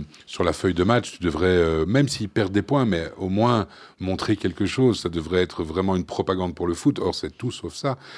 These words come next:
Et, euh, quand tu vois le Real, euh, les matchs qu'ils ont pu perdre, la façon dont ils les ont perdus, je parle pas de Champions League, évidemment, euh, enfin, franchement, tu te dis, euh, enfin,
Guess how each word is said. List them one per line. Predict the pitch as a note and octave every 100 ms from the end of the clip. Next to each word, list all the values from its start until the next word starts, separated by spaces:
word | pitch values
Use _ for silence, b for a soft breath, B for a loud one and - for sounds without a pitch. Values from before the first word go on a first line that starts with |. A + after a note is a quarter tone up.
| B B -
Et, | E2+
euh, | E2+ E2 E2
quand | F2
tu | D#2 F2
vois | F2+
le | F2
Real, | F2 F#2 F#2
euh, | E2 D#2 D2+ D#2
les | D#2
matchs | F#2+ G2+ -
qu'ils | E2+ D#2+
ont | D#2
pu | E2+
perdre, | - A2 F2 E2
la | D#2
façon | - B2 - C#3 G2+
dont | -
ils | E2+
les | E2 D#2+
ont | E2
perdus, | F2 E2 C#3+ C#3+ - B -
je |
parle | A2
pas | G#2+
de | B2+ G2
Champions | - E2+ E2+ -
League, | G2+ F2
évidemment, | D#2 E2+ A#2+ D#3+ B B B B B F2
euh, | F2 E2+ E2 D#2+
enfin, | - - -
franchement, | - - - A#2 A2 E2+
tu | -
te | -
dis, | D2+ F2+ G2
euh, | E2 D2 C#2+ C#2 C2+ C2
enfin, | B1+ C#2+